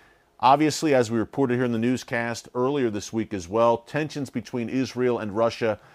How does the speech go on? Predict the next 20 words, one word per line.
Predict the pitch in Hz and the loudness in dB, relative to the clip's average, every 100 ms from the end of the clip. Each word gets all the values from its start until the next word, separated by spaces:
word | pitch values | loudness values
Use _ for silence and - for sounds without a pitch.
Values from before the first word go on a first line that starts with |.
| - _ | -20 _
have | 120 113 | 2 4
not | 123 151 202 | 4 2 2
been | 220 | 2
as | 190 123 | 2 0
high | - 131 139 143 | -2 -2 0 -2
as | 127 117 | -2 -2
they | 113 | 0
are | 110 127 | 4 6
right | 127 127 117 | 6 2 2
now | 117 123 156 - _ _ _ | -2 -2 -4 -8 _ _ _
since | - 190 | -4 -2
the | - | -4
Cold | - - 123 135 | -6 0 2 2
War | 92 90 | -2 -6
days, | 80 85 82 - | -4 -4 -4 -6
folks, | - 90 - - _ _ | -4 -6 -8 -14 _ _
since | - 185 180 | -2 -2 0
the | 131 | -2
Soviet | 107 - 143 151 131 127 - | -2 0 2 2 2 0 -2
period. | - 170 113 76 | -4 -2 -2 -4